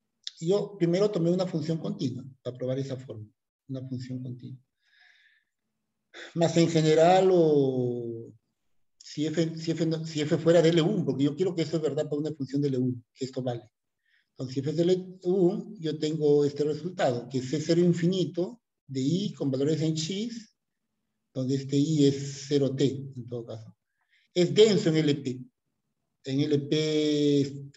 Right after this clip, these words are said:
cero T chis. ¿Qué significa? Significa que cualquier elemento de L P, en estos, en, en nuestro caso sería L uno cero T chis. Cualquier elemento de L uno cero T chis se puede ap-, aproximar por funciones C cero infinito,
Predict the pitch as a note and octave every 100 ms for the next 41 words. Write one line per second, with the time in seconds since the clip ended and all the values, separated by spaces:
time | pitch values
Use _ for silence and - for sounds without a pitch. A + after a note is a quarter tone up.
0 | _ - - D3+ C#3+ C#3+ - A2+ - -
1 | _ _ _ _ _ _ _ _ E3+ F#3+
2 | F3+ F3+ F3+ D3+ C3+ C#3+ - F3+ E3+ D3+
3 | C3+ C#3 G3+ F3+ E3 F#3+ F3+ D#3 D#3+ D#3
4 | D#3+ E3 F3+ D#3+ D#3 D#3 C#3 F3 D3 -
5 | E3 D#3+ - D3 F#3+ G3 G#3 E3 F3 F3
6 | F3 G#3+ D3+ D3 C3+ C3+ - A#2 - _
7 | _ _ _ _ _ _ _ C#3+ C#3 F#3
8 | F3 F#3 F#3 F3 F3 F#3+ F#3 F#3 F3+ A3+
9 | A3+ E3+ E3+ F3 - E3+ D3 C#3+ D3 D#3+
10 | D#3+ F3+ C#3+ C3 D#3+ D#3+ D#3 D#3 E3+ E3+
11 | E3+ D#3 F3 D3 A#2 A#2